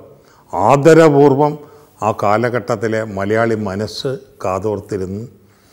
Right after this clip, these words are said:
ഇന്ന് ജീവിച്ചിരിപ്പുണ്ടായിരുന്നുവെങ്കിൽ അദ്ദേഹത്തിന് നൂറ്, നൂറ്റിപ്പന്ത്രണ്ട് വയസ്സ് പ്രായമുണ്ടാകുമായിരുന്നു.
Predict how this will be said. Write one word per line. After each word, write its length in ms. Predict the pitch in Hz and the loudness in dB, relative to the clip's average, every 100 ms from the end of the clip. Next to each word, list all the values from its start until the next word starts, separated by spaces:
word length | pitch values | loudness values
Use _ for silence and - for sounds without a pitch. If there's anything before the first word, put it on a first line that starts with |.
| _ - 101 | _ -8 -4
ഇന്ന് 220 | 110 139 160 - _ _ _ _ _ 123 | -2 -2 -4 -12 _ _ _ _ _ 0
ജീവിച്ചിരിപ്പുണ്ടായിരുന്നുവെങ്കിൽ 1080 | 156 180 175 147 147 131 123 123 117 110 113 | 0 2 2 0 -2 -2 -2 -4 -6 -4 -4
അദ്ദേഹത്തിന് 340 | 107 110 117 110 | -2 -2 -4 -4
നൂറ്, 200 | 110 113 | -4 -4
നൂറ്റിപ്പന്ത്രണ്ട് 580 | 113 107 113 110 104 104 | -4 -6 -6 -6 -8 -6
വയസ്സ് 300 | 101 98 - - | -4 -6 -8 -8
പ്രായമുണ്ടാകുമായിരുന്നു. 1120 | 92 95 98 92 87 90 90 85 78 73 76 | -6 -6 -6 -8 -8 -8 -10 -12 -14 -18 -20